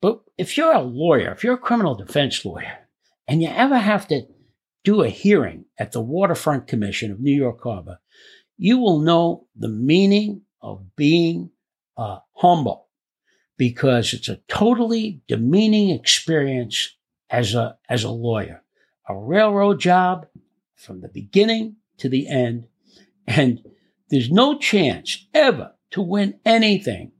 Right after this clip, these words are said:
in front of the Waterfront Commission. Uh, I recently wrote an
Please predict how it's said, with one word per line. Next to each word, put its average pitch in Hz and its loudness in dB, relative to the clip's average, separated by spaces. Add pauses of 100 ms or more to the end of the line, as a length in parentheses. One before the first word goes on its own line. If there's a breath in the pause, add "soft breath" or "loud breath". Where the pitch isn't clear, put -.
(320)
in 147 2
front 127 -2
of 123 -4
the 127 -4
Waterfront 107 -8
Commission. 90 -12 (520 soft breath)
Uh, 110 -2 (560 soft breath)
I 190 2
recently 202 2
wrote 151 4
an 117 -2